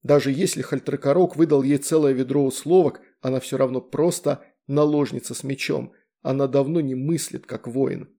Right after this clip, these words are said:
Лакджа, правда, никогда так и не мыслила, но хотя бы тут они на равных. Сейчас никто не узнал бы в Лакдже мирную домохозяйку, благочинную жену и мать. От одежды давно не осталось и клочев,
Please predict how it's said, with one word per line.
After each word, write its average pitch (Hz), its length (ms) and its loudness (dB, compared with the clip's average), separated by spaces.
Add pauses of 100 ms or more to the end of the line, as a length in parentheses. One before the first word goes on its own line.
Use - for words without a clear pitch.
Лакджа, 135 480 4
правда, 151 380 2
никогда 147 500 0
так 143 320 -4
и 143 40 -8
не 135 140 -4
мыслила, 123 640 -2 (220)
но 123 220 -2
хотя 123 300 -2
бы 123 120 -2
тут 175 360 -4
они 117 180 -6
на 120 160 0
равных. - 460 -4 (300)
Сейчас 185 440 0
никто 160 260 0
не 151 100 2
узнал 143 380 2
бы 131 120 0
в 120 80 -6
Лакдже 123 440 0
мирную 131 440 0
домохозяйку, 123 840 0 (200)
благочинную 143 680 0
жену 135 260 -4
и - 140 -8
мать. - 400 -8 (500)
От 131 140 0
одежды 147 420 2
давно 139 260 2
не 147 100 -2
осталось 135 480 -2
и 139 40 -8
клочев, 151 500 -2